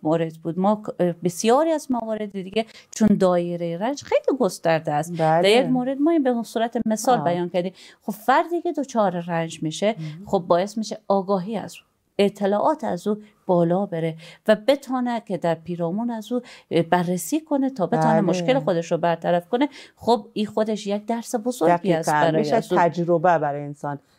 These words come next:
Speaker 2: میگه که سختی و مشکلاتی که اگه انسان می‌بینه، باید از او، از تجربیات از او باید استفاده کنه که
Speaker 1: آه.
Speaker 2: دوباره دچار اون
Speaker 1: بله،
Speaker 2: مشکلات
Speaker 1: احسن.
Speaker 2: نشوه.
Speaker 1: مثل همین بیماری کرونا
Speaker 2: بله، بله.
Speaker 1: که به اون مو-، اول، اوایل چون اطلاعاتی در مورد این
Speaker 2: مم.
Speaker 1: بیماری نبود،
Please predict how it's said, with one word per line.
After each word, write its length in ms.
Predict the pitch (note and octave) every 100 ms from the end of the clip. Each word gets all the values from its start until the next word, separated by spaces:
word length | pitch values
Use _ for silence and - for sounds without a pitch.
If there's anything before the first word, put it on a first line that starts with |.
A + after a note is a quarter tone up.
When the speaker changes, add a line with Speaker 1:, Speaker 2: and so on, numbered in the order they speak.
| _
Speaker 2:
میگه 200 | G#3 A#3+
که 360 | A#3 G3 E3+ E3+ -
سختی 440 | - F#3 - F#3
و 100 | F3
مشکلاتی 640 | E3+ E3+ - F3 F#3 G#3
که 140 | F#3+ E3
اگه 120 | D#3
انسان 340 | D#3+ D#3+ D#3
می‌بینه، 640 | D#3+ D#3+ D#3 E3 F3 A#3 C#4+ - _ _ _ _
باید 240 | G3 B3+ A3
از 200 | F#3 G#3+
او، 220 | C#4 B3+ -
از 160 | E3+ -
تجربیات 760 | - F3+ D3 E3+ D#3+ G#3+ B3+ A#3+
از 320 | F#3 E3 D#3+
او 60 | G#3
باید 180 | G#3 G#3
استفاده 340 | D#3 - D3
کنه 280 | - D3 C#3+
که 100 | -
Speaker 1:
آه. 60 | F3
Speaker 2:
دوباره 340 | D#3 E3 G3
دچار 380 | G3 E3+ G3 G3
اون 40 |
Speaker 1:
بله، 240 | F#3 E3 D#3
Speaker 2:
مشکلات 240 | D#3+ D#3 D#3+
Speaker 1:
احسن. 140 | F#3+ E3+
Speaker 2:
نشوه. 440 | C#3+ C#3 C#3 C3+ C#3
Speaker 1:
مثل 160 | G4 F#4+
همین 200 | F4 E4+
بیماری 480 | C#4 B3 A#3 C4+ C4+
کرونا 560 | - E3+ E3 E3+ E3 - -
Speaker 2:
بله، 380 | F#3 A#3 B3
بله. 180 | G#3 F#3+
Speaker 1:
که 120 | F#3
به 100 | A3
اون 200 | B3 C#4
مو-، 140 | C4 A#3+ G3
اول، 360 | F#3+ G#3 G#3+ G#3+
اوایل 360 | G3 G#3 A#3
چون 220 | A#3+ A#3+ A3+
اطلاعاتی 580 | G3+ G#3 G#3 A3 D#4 D4+
در 180 | A3+ G3
مورد 340 | E3 E3+ F3
این 160 | E3+ E3+
Speaker 2:
مم. 60 |
Speaker 1:
بیماری 440 | E3+ F3 D#3+ D#3+ D#3
نبود، 440 | D#3 D#3 E3 D#3+